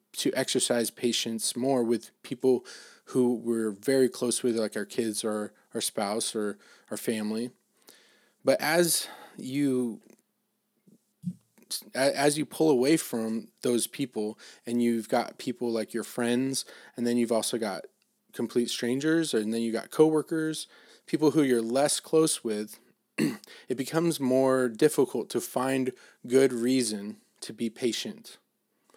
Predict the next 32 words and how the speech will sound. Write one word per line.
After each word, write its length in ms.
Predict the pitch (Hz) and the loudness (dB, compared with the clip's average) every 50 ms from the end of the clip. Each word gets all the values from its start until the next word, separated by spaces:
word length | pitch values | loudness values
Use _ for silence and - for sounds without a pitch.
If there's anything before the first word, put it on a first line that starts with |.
| _ _ _ _ _ _ _ _ - | _ _ _ _ _ _ _ _ -4
You 100 | 127 123 | -2 0
know, 100 | 123 113 | 0 0
if 60 | - | 0
somebody 280 | - - - 165 147 | 0 0 2 2 0
cuts 380 | - - - 165 156 - - - | -2 0 0 0 0 0 -2 -2
me 120 | 175 170 | -2 -2
off 280 | 165 147 143 143 - - | -2 -2 -4 -4 -4 -4
on 100 | 165 156 | -2 -2
the 80 | 156 160 | 0 0
road 460 | 156 139 123 113 104 107 120 123 127 - _ _ _ _ _ _ _ - | 2 2 2 2 0 -2 -4 -6 -10 -14 _ _ _ _ _ _ _ -8
and 80 | 120 117 | -4 -2
I 80 | 120 143 | 0 2
don't 180 | 185 190 165 | 2 2 2
know 160 | 135 127 120 | 2 0 0
who 140 | 110 - - | 0 0 -2
they 180 | - 110 107 104 | -2 -2 -2 -4
are 200 | 101 104 113 123 | -4 -6 -6 -6
and 120 | 127 123 | -4 -2
they 100 | 127 135 | -2 -2
just 200 | 131 131 127 - | -2 -4 -4 -4
put 140 | - 147 110 | -2 -2 -2
my 160 | 117 123 139 | -2 -2 -2
life 320 | 139 131 123 123 113 - 123 | -2 0 -2 -2 -2 -4 -4
in 80 | 113 | -4
danger, 420 | 110 110 110 113 110 123 131 139 - - - - - - - _ _ _ - | -2 -2 -4 -2 -2 -2 -2 -2 -4 -8 -20 -20 -20 -20 -20 _ _ _ -6
not 160 | 123 117 113 | -6 -4 -4
to 100 | - 123 | -2 -2
mention, 600 | 120 120 120 117 - - - 120 117 117 117 117 | 0 0 0 0 0 -2 0 0 0 0 0 0
uh, 440 | 117 113 113 113 110 110 107 107 107 - _ _ _ _ _ _ _ | 0 0 -2 -2 -2 -2 -4 -4 -8 -10 _ _ _ _ _ _ _
almost 300 | - 123 120 117 - - | -4 -2 -2 -2 -2 -2
hit 160 | - 139 - - | -2 -4 -2 -4
my 320 | 120 117 113 110 110 104 | -6 -6 -4 -6 -6 -8